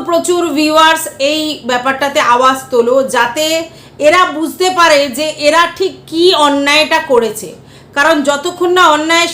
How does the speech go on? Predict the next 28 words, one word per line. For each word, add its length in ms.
শাস্তি 380
হয় 320
ততক্ষণ 580
পর্যন্ত 480
তারা 220
রিয়েলাইজ 440
করতে 320
পারে 240
না 120
actually 640
তারা 240
কতটা 380
অন্যায় 340
করেছে, 300
কারণ 240
তারা 200
এখনও 320
ইনোসেন্ট 680
সাজছে 480
এবং 200
তাদের 340
বক্তব্য 420
অনুযায়ী 460
এবং 140
তাদের 300
ভিউয়ার্সদের 540
বক্তব্য 400
অনুযায়ী 440